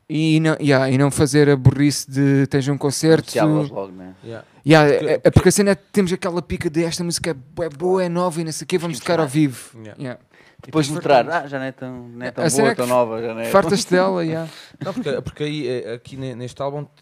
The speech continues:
Speaker 3: temos aí músicas que já fo-, foram feitas até com a primeira formação, então,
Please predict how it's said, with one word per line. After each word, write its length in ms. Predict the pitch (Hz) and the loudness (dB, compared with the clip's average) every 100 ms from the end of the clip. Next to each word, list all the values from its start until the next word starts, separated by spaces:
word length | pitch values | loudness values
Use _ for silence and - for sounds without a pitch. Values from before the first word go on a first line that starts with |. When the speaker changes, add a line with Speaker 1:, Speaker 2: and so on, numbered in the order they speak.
| _ _ | _ _
Speaker 3:
temos 300 | 127 120 110 | -12 -12 -12
aí 120 | 123 | -12
músicas 480 | 131 139 135 139 127 | -10 -12 -10 -12 -10
que 40 | - | -10
já 100 | 127 | -10
fo-, 340 | - 123 117 | -10 -12 -12
foram 280 | 117 - 117 | -14 -14 -12
feitas 540 | 117 - 127 - 120 113 | -12 -14 -14 -14 -14 -14
até 160 | 123 | -16
com 140 | 117 120 | -14 -14
a 40 | |
primeira 360 | 113 120 117 113 | -14 -16 -14 -16
formação, 600 | - 110 110 - 107 101 | -16 -16 -18 -16 -16 -16
então, 800 | 95 107 110 110 110 110 110 | -14 -14 -12 -14 -16 -18 -20